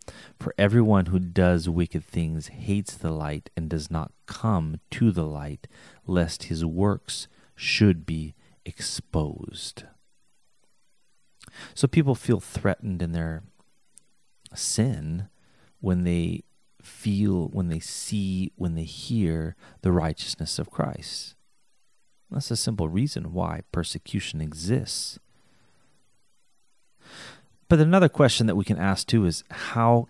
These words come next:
can there be blessedness in persecution? And I want to share with you a couple of ways that I think we see blessedness. Blessedness in persecution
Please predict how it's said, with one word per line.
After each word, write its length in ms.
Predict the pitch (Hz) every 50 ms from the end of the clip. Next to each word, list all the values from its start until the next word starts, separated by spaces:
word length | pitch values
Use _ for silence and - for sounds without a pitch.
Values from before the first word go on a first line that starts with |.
| _
can 360 | - - - 117 104 95 90 87
there 160 | 87 87 85
be 420 | 78 82 92 90 85 85 85 - -
blessedness 1000 | - 87 82 85 82 87 87 85 - - - 78 - 82 76 76 - - - - - _ _ -
in 440 | 90 82 78 73 76 76 76 80 - -
persecution? 920 | - 92 73 - - 80 - - - 107 95 - - - 65 55 92 - - _ _ _ _ _ _ _ _ _ _ _ _ - - - - - -
And 120 | - 123
I 80 | - 139
want 380 | 156 175 165 127 95 - -
to 100 | - -
share 260 | - - - 113 104 98
with 140 | 92 87
you 360 | 90 90 90 87 85 90 80 - - - - 64 - -
a 80 | - 90
couple 300 | - - 147 147 - 131
of 100 | 95 85
ways 720 | 85 82 87 87 85 82 80 80 80 80 82 - - 80
that 220 | - 90 90 85 -
I 80 | 82
think 420 | 80 - - 95 87 82 - - - - _ _ _ _ _ _ _ _ _ _ _ _ _ _ _ _ _ _ _ _ -
we 120 | 107 98
see 200 | 92 - - 156
blessedness. 600 | 151 120 92 76 - - - 80 - - - - -
Blessedness 440 | - 113 120 123 127 127 117 95
in 80 | 113 104
persecution 600 | 107 107 95 - - - 156 147 - - 98 -